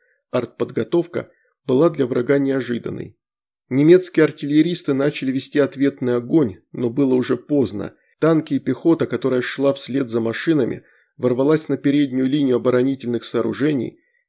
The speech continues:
принялась сокрушать батареи и выбивать фашистов из дзотов и блиндажей, в рукопашном бою решая, кто кого.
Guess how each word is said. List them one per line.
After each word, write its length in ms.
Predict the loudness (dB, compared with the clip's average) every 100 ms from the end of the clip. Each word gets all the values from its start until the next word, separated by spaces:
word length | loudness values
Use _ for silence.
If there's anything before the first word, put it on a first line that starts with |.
| _
принялась 440 | -2 2 2 0
сокрушать 600 | -2 -6 -4 -4 -2 0
батареи 600 | -2 0 0 2 0 -2 -8 _ -2
и 100 | 2
выбивать 480 | 2 2 2 0
фашистов 600 | 0 -8 -4 -6 -4 -6 -4
из 180 | -6 -6
дзотов 480 | -4 2 2 0 -6
и 80 | -8
блиндажей, 760 | -4 -2 2 0 2 -2 -4 _ _ _ -4
в 80 |
рукопашном 720 | -2 0 2 2 2 -4 -2
бою 260 | 0 2 2
решая, 480 | 0 -4 -2 0 0
кто 260 | -2 -8
кого. 500 | -2 -2 -2 -6 -10